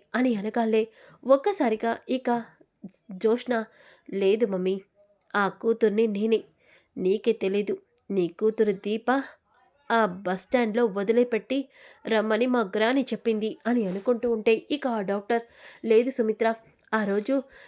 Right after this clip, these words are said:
తన కూతురు చనిపోలేదు. మీకు పుట్టిన ఇద్దరు పిల్లలు ప్రాణాలతోనే ఉన్నారు." "అవును" అని వెనకాలే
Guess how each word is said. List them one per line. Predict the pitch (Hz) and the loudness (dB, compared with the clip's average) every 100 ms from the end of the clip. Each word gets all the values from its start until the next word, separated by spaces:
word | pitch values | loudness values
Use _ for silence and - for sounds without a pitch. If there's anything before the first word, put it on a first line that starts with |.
| - _ _ _ - | -20 _ _ _ 0
తన | 247 220 | 2 2
కూతురు | 233 240 240 | 0 0 2
చనిపోలేదు. | 254 240 226 240 240 214 240 - _ _ 226 | 2 0 0 2 2 2 -2 -8 _ _ 0
మీకు | 226 220 | 0 0
పుట్టిన | - 208 247 240 196 | -4 0 2 2 -2
ఇద్దరు | 190 262 254 | 0 2 2
పిల్లలు | 233 220 233 294 - - _ - | 2 2 2 0 -2 -20 _ -2
ప్రాణాలతోనే | 254 294 320 220 233 233 | 0 4 2 2 0 0
ఉన్నారు." | 226 214 233 233 - _ - - _ | 0 0 0 0 -4 _ -20 -20 _
"అవును" | 226 233 247 - _ _ _ | -2 0 -2 -6 _ _ _
అని | 277 254 | 2 2
వెనకాలే | 190 220 254 240 | 0 0 2 4